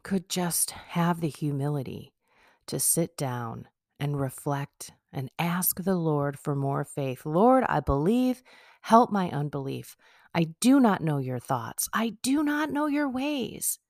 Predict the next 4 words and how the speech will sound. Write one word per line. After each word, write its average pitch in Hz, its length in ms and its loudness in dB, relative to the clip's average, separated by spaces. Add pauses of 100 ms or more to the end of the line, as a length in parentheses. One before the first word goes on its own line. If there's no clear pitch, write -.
(1000)
But 247 140 4
I 254 180 4
know 262 400 6
you. 226 560 2